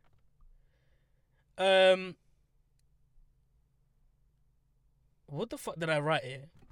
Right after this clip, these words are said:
Yeah, so Wiley then made a video dissing Krept as well. Where the fuck Wiley came from,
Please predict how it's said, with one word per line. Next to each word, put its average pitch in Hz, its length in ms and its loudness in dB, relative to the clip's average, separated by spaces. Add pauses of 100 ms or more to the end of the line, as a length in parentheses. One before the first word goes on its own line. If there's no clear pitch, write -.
(1900)
Yeah, 170 200 2
so 190 120 -2
Wiley 247 440 4
then 208 200 2
made 208 200 2
a 170 40 0
video 147 480 -2
dissing 160 360 -2
Krept - 300 -6
as 165 140 -2
well. 135 220 2 (340)
Where 330 480 6
the 381 100 -2
fuck 277 380 2
Wiley 220 360 2
came 196 280 -2
from, 175 360 2